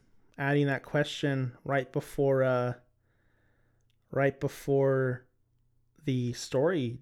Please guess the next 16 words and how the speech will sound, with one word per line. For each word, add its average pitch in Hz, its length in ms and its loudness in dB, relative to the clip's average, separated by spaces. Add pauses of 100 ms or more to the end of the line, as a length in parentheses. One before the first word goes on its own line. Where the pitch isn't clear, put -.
died. 120 420 -6 (200)
That 131 120 -6
was, 131 160 -6
I 127 80 -8
appreciate 127 460 -8
that. 120 300 -6
I'll 131 160 -8
answer 131 280 -6
that. 123 260 -6 (360)
I'll 131 100 -8
send 127 280 -6
you 123 100 -4
a 123 40 -4
message, 123 560 -8 (580)
Full - 280 -4
Metal 120 420 -2